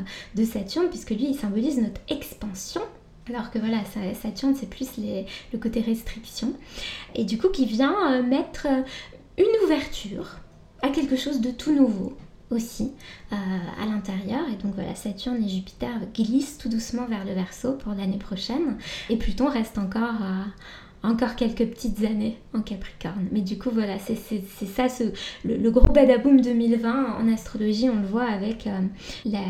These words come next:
<laughs> cette, cette espèce de trinité très forte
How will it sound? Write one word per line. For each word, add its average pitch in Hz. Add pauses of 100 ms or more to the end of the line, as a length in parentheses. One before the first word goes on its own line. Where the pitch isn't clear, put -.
(180)
<laughs> -
cette, - (180)
cette 269
espèce 254
de 254
trinité 269
très 269
forte 269